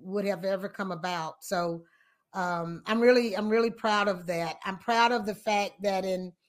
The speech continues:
twenty thirteen, the governor of Tennessee thought enough of it that, um, he signed into law any whiskey designed to be Tennessee whiskey has to meet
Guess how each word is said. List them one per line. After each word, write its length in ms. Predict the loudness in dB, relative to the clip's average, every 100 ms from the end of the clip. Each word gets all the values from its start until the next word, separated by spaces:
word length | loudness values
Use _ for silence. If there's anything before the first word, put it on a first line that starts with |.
| _ _ -4
twenty 340 | 2 2 2
thirteen, 1040 | 0 0 0 -4 0 2 2 0 -4 -8 -14 _ _ _
the 140 | 0 0
governor 600 | 4 6 6 2 0 0
of 140 | -2
Tennessee 560 | -4 -2 -2 -4 -4 -4
thought 280 | -2 0
enough 460 | 0 0 0 0 -4 -2
of 320 | 4 4 2
it 260 | 0 -2 -6 _ _ _ _ _ -2
that, 360 | 0 0 -2 -6 -6
um, 640 | -4 -4 -4 -8 -12 -16 _ _
he 260 | -4 -2 -2
signed 460 | 0 2 2 2
into 260 | 0 -2 -4
law 600 | -4 0 2 2 0 -6 _ _ _
any 240 | -2 0 0
whiskey 500 | 0 -2 -2 -4 -4
designed 460 | -2 -2 -2 -2
to 80 | -2
be 180 | -4 -6
Tennessee 640 | -2 2 2 0 -4 -6
whiskey 580 | -6 -8 -8 -12 -12 -14 _ _ _ _ 2
has 260 | 4 4
to 80 | 0
meet 240 | -2 -4